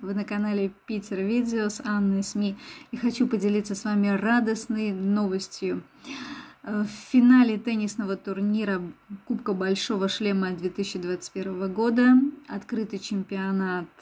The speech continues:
э, С Ш А, U S Open, в финале встречались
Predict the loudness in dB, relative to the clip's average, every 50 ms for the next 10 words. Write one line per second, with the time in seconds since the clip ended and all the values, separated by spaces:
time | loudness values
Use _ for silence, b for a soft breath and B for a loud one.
0 | -20 -20 -18 -14 -12 -10 -8 -8 -10 -12 -12 -10 -8 -6 -6 -6 -6 -2 2 6
1 | 8 8 8 6 4 B B B B B -8 -4 -2 0 0 0 0 -2 -4 -8
2 | -6 -2 0 2 2 2 0 0 0 0 -2 -4 -8 B -14 -16 B B B B
3 | B B B B B _ _ _ _ _ _ _ 2 4 6 6 6 4 2 2
4 | 0 -2 -2 -4 -8 -10 _ _ _ _ _ _ _ _ _ _ -20 -10 -6 -4
5 | -4 -2 0 0 0 2 2 0 -2 -4 -4 -8 -12